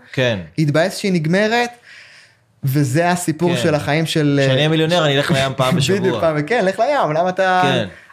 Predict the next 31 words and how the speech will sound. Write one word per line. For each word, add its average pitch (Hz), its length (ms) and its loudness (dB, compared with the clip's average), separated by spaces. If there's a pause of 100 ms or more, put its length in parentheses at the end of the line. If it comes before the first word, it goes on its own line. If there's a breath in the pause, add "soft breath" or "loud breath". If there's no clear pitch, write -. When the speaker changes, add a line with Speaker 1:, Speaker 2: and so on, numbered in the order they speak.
(100)
Speaker 2:
אז 123 100 -12
כאילו, 208 280 0
זה 165 120 -2
גם 185 200 -2
מחזיר 165 240 -4
אותנו 143 340 -2
ללחיות 135 420 -2
את 147 120 -4
העתיד 135 260 -2
שלך - 100 -8
בזמן 127 380 -4
הווה. 120 260 -4 (460 soft breath)
אם 127 60 -2
יום 214 180 0
אחד 262 240 -2
אתה 180 160 -2
תצליח, 196 360 -2
ויהיה 175 140 0
לך 214 120 -6
את 185 120 -2
כל 226 180 -4
הכסף, 214 440 -4
הזמן 160 360 0
והאנרגיה, 151 420 0
שמה 147 280 -2
תעשה? 151 420 -2 (420 loud breath)
אני 131 120 -4
אקח 175 280 -8
יותר 151 220 -4
זמן 135 260 -6
לעצמי. 117 360 -6